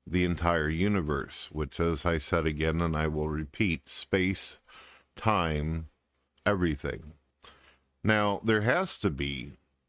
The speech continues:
according to science, some kind of prime mover because they state that energy is eternal.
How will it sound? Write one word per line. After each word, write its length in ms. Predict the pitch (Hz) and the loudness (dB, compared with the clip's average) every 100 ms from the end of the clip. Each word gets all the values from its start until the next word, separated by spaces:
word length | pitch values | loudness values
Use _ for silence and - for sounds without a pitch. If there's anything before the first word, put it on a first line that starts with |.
| - | -4
according 580 | 101 - 107 101 92 87 | -2 2 2 2 0 -2
to 140 | - | -4
science, 800 | 80 - 131 92 80 78 - - - - | -4 0 2 2 0 -4 -10 -12 -16 -10
some 320 | - 120 117 | 0 0 0
kind 320 | - 104 92 | 2 2 2
of 160 | 87 - | 0 0
prime 320 | 101 95 87 | 2 2 2
mover 460 | 101 139 90 82 80 | 2 2 2 2 2
because 460 | 78 - 85 73 | -2 0 0 2
they 120 | 85 | 0
state 460 | 78 - 120 113 78 | -2 0 0 0 0
that 160 | 85 71 - | -4 -2 -2
energy 640 | 117 120 76 82 80 53 | 0 0 0 0 0 0
is 200 | 78 73 | -2 -2
eternal. 640 | 80 - 127 101 69 | -4 -2 0 0 -2